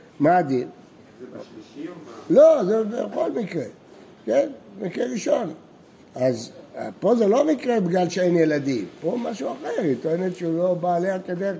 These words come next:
Speaker 1: כל הארץ. אז היא טוענת שהוא אשם שאין ילדים. אמר אבי עמי, דברים שבינו לבינה נאמנת, היא נאמנת. למה? תמה מאי,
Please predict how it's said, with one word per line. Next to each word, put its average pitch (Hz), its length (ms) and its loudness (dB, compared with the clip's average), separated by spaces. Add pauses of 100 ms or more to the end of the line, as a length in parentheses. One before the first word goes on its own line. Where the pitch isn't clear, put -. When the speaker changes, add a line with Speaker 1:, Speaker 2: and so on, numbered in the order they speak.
Speaker 1:
כל 214 160 -8
הארץ. 220 540 -6 (800)
אז 107 180 -8
היא 156 240 2
טוענת 151 380 0
שהוא 196 240 2
אשם 262 360 2
שאין 165 300 4
ילדים. 120 360 0 (880)
אמר 214 300 2
אבי 175 220 4
עמי, 131 300 2
דברים 175 400 4
שבינו 180 480 2
לבינה 160 520 4
נאמנת, 220 640 4
היא 240 200 6
נאמנת. 165 460 2 (180)
למה? 131 340 0 (400)
תמה 185 340 4
מאי, 117 300 -4